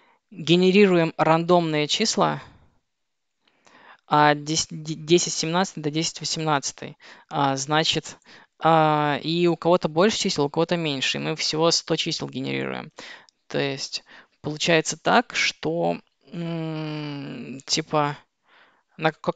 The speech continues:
каком-то подотрезке очень тяжёлый, на каком-то подотрезке очень лёгкий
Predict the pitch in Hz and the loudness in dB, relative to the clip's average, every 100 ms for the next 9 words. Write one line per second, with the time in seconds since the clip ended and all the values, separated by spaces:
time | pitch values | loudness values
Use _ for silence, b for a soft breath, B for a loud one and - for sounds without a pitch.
0 | - 165 160 - 196 196 - - 156 165 | 4 4 4 4 2 2 -4 0 4 6
1 | 185 165 156 - 147 - 160 - 151 - | 6 2 2 -4 -6 0 0 0 -4 -2
2 | 151 147 202 247 165 147 - 185 190 160 | 0 2 4 4 2 -4 -6 -6 -6 -6
3 | 160 147 156 175 - 156 156 170 160 151 | -4 -4 -2 -4 -2 -4 -2 -2 -2 -4
4 | - | -6